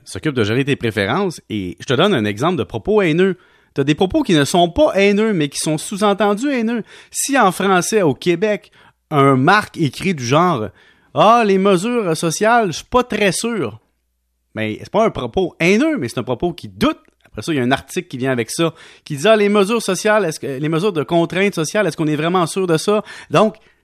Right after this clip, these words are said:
implicitement, même si tu faisais un tri de l'information, il y aurait quand même de l'information concentrée avec la même idée qui passerait.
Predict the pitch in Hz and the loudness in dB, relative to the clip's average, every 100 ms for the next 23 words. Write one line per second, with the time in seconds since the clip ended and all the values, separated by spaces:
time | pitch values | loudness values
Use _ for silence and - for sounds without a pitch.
0 | _ _ _ _ _ _ - 226 302 277 | _ _ _ _ _ _ -4 2 2 2
1 | - 196 - 190 208 220 208 202 - - | 0 -4 -4 -4 0 2 2 0 -6 -8
2 | 196 175 233 190 220 - 196 220 240 127 | -6 -4 -2 0 -2 -2 -4 -4 -6 -6
3 | 120 117 139 131 110 - 170 175 _ _ | -6 -4 -4 -4 -4 -6 -8 -10 _ _
4 | _ 123 127 139 151 - 214 202 226 151 | _ -2 0 2 0 2 4 4 2 2
5 | 123 151 170 175 156 131 190 175 - 208 | 2 0 -2 -2 -2 -2 -4 -4 -2 -2
6 | - 156 160 170 143 113 110 135 143 120 | 0 -2 -4 -6 -6 -4 -2 -2 -2 -4
7 | 160 - 110 113 180 202 | -8 -6 -4 -4 -8 -10